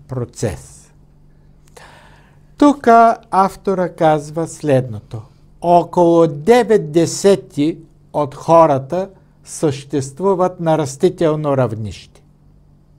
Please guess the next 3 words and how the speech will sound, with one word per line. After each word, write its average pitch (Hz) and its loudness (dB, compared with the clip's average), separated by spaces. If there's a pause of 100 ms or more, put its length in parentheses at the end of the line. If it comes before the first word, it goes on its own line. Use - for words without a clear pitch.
(3000)
Още 214 4
девет 165 0
процента, 139 -2